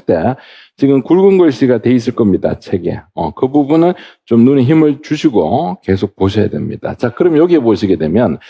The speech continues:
창고 봉사 생성 초기 활동이 질문, 요구에 대해 해답이 아니라 해답이 있는 곳으로 안내하거나 도와주는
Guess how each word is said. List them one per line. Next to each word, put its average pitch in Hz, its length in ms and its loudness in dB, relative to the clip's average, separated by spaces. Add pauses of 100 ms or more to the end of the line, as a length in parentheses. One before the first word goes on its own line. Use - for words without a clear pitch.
(340)
창고 208 340 0
봉사 151 560 0
생성 160 480 0
초기 160 360 -2
활동이 117 800 0 (520)
질문, 175 720 2
요구에 147 380 2
대해 107 360 0
해답이 151 460 -2
아니라 110 640 -2 (520)
해답이 180 420 2
있는 135 320 2
곳으로 139 460 2
안내하거나 113 1000 0 (300)
도와주는 147 720 0